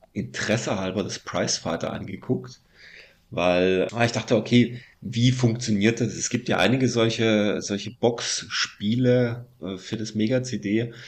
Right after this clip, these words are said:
und ich hab die damals nie gespielt und wollte einfach mal reingucken. Und, ähm, die Präsentation ist ganz cool,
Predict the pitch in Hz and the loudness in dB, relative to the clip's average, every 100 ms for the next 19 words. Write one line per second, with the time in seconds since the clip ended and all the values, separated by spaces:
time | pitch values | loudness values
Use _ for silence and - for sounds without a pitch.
0 | - - 101 - 107 123 - 98 101 - | -20 -8 -4 -4 -6 -4 0 2 0 0
1 | 101 107 107 - 92 101 120 107 - 92 | -4 -2 -4 -6 -2 0 0 -2 -8 -8
2 | 87 - - 92 92 90 95 92 87 90 | -10 -14 -12 -6 -2 -4 -6 -8 -6 -4
3 | 90 92 113 - - - - - - _ | -6 -4 -6 -8 -12 -16 -20 -20 -20 _
4 | 92 95 95 92 - 82 90 90 87 - | 4 6 6 2 0 0 2 -2 -4 -10
5 | _ _ _ _ _ - _ 110 - 123 | _ _ _ _ _ -20 _ -4 2 2
6 | 185 120 110 - 196 - 104 101 - 135 | 2 -2 0 0 0 -2 -4 -4 -6 -6
7 | 202 233 | -4 -6